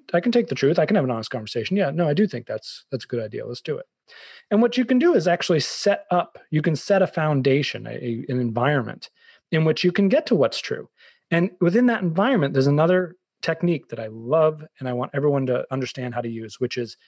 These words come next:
facts and feelings. You probably know this one, Darius, right? First, let's get the facts out. No, no feeling attached whatsoever. Fact, you were late to the meeting, and, you know, I was really offended. No, no,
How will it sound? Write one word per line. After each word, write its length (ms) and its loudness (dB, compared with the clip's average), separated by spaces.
facts 600 -2
and 80 -8
feelings. 440 -10
You 60 2
probably 200 2
know 140 4
this 160 -4
one, 100 -14
Darius, 400 -18
right? 160 -12
First, 280 2
let's 120 2
get 100 0
the 80 -4
facts 320 -2
out. 160 -14
No, 280 2
no 420 2
feeling 340 2
attached 380 -2
whatsoever. 520 -6
Fact, 360 -2
you 100 4
were 80 6
late 180 4
to 80 -6
the 80 -4
meeting, 340 -6
and, 420 -4
you 200 -4
know, 160 0
I 120 2
was 140 2
really 160 4
offended. 400 -4
No, 100 0
no, 240 -4